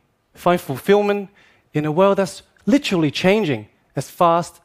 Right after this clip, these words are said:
as we can think? Or maybe even faster?" I started looking for answers. I spoke to many people. I sto-, spoke to my friends. I spoke to my families. I even read many self-help books.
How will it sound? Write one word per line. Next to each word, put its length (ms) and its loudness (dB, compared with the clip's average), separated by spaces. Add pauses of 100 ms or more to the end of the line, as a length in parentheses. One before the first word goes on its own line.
(100)
as 160 -4
we 60 -4
can 160 -4
think? 400 -2 (1000)
Or 100 -4
maybe 540 2
even 460 0 (100)
faster?" 580 -2 (2000)
I 40 0
started 280 2
looking 240 -4
for 120 0
answers. 640 -2 (720)
I 60 0
spoke 280 0
to 80 -2
many 200 2
people. 580 0 (220)
I 60 -6
sto-, 220 2
spoke 340 -2
to 80 -8
my 100 2
friends. 480 -2 (160)
I 80 -2
spoke 220 0
to 100 -14
my 80 0
families. 560 -2 (460)
I 100 6
even 300 0
read 260 2 (320)
many 220 -4
self-help 500 0
books. 480 -4